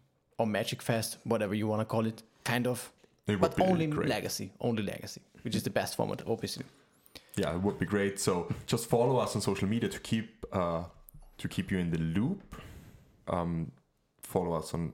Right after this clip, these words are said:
Speaker 2: on, on our podcast, Response underscore legacy, and also on the Austrian Legacy League, Austria underscore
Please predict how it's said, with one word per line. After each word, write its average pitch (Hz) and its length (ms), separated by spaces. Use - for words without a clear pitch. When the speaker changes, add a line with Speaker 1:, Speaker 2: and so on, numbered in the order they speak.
Speaker 2:
on, - 480
on 78 160
our 67 220
podcast, 127 640
Response 104 400
underscore 87 340
legacy, 117 520
and 110 160
also 110 360
on 90 160
the 90 100
Austrian 85 280
Legacy 85 300
League, 123 360
Austria - 500
underscore 80 500